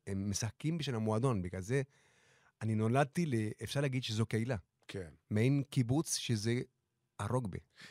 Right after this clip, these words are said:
Speaker 2: תראה, בואו ננסה באמת, אנחנו
Speaker 1: כן.
Speaker 2: ננסה את המעברים האלה בין מדינות ויבשות
Speaker 1: כן.
Speaker 2: וכן הלאה. נלך לארגנטינה. הרי כל הספורט הארגנטינאי הוא בעצם ספורט אנגלי במקור. הרי
Speaker 1: בטח.
Speaker 2: האנגלים שלטו ב-, ב-, בכל דרום אמריקה,
Speaker 1: בטח.
Speaker 2: למעט ברזיל,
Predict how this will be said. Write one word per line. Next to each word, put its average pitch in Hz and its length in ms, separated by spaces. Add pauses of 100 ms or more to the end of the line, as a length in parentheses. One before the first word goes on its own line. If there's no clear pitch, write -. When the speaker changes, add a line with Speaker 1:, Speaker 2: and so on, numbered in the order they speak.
Speaker 2:
תראה, 147 180 (640)
בואו 170 260
ננסה 156 440
באמת, 147 320
אנחנו - 140
Speaker 1:
כן. 123 180
Speaker 2:
ננסה 127 240
את 151 120
המעברים 110 840
האלה 123 200
בין 107 260
מדינות 107 460
ויבשות 127 420
Speaker 1:
כן. 135 60
Speaker 2:
וכן 175 160
הלאה. 175 100 (260)
נלך 220 160
לארגנטינה. 160 560 (240)
הרי 131 160 (120)
כל 247 280
הספורט 196 480
הארגנטינאי 143 920 (260)
הוא 135 200
בעצם 156 480 (120)
ספורט 151 340
אנגלי 123 340
במקור. 120 500
הרי 101 100
Speaker 1:
בטח. 107 100
Speaker 2:
האנגלים 110 280
שלטו 110 300
ב-, 101 100 (300)
ב-, 107 300
בכל 170 260
דרום 147 140
אמריקה, 113 440
Speaker 1:
בטח. - 160 (320)
Speaker 2:
למעט 117 240
ברזיל, 101 380